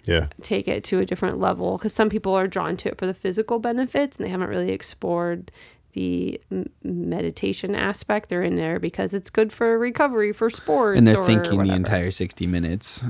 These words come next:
Speaker 3: about
Speaker 2: Yeah.
Speaker 3: life and whatever crazy things we think about, or they're sleeping,
Speaker 2: Yeah.
Speaker 3: you know, versus actually using that float time as
Speaker 2: For
Speaker 3: a time to meditate.
Speaker 2: meditation.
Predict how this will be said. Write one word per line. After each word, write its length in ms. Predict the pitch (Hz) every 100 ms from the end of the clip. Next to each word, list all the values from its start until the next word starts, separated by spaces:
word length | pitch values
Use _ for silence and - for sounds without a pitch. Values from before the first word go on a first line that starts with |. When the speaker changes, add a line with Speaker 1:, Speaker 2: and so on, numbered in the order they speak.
| -
Speaker 3:
about 400 | 95 87 147 -
Speaker 2:
Yeah. 40 |
Speaker 3:
life 360 | 92 80 87 -
and 340 | 80 80 104 110 _ _ -
whatever 320 | 110 101 95
crazy 340 | 90 95 95 98
things 280 | 92 90
we 80 | 95
think 200 | 92 95
about, 360 | 95 92 98 85 - -
or 200 | 113 110
they're 140 | 95 90
sleeping, 540 | - 104 90 - 62 - -
Speaker 2:
Yeah. 200 | - 98
Speaker 3:
you 80 | 98
know, 160 | 92
versus 340 | 90 92 98 95
actually 520 | 87 - 90 82 - - _ -
using 400 | 107 101 95 90
that 240 | 87 87
float 260 | - 95 73
time 300 | 87 85 87
as 80 | 90
Speaker 2:
For 100 | 190
Speaker 3:
a 20 |
time 160 | 131 87
to 60 |
meditate. 240 | 90 87 90
Speaker 2:
meditation. 640 | 87 95 110 107 131